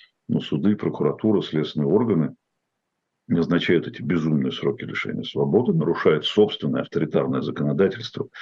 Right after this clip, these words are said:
сажая людей ни за что. Э, не потому, что Путин им это сказал.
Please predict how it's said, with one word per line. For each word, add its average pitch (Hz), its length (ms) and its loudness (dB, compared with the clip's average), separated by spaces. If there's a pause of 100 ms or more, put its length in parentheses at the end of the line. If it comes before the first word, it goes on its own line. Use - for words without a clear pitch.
(320)
сажая 78 420 6
людей 76 300 2
ни 73 120 4
за 65 160 0
что. 123 480 2 (800)
Э, 82 60 0
не 76 720 4
потому, 120 300 4
что 127 160 0
Путин 117 300 2
им 87 100 4
это 82 160 -4
сказал. 101 500 -4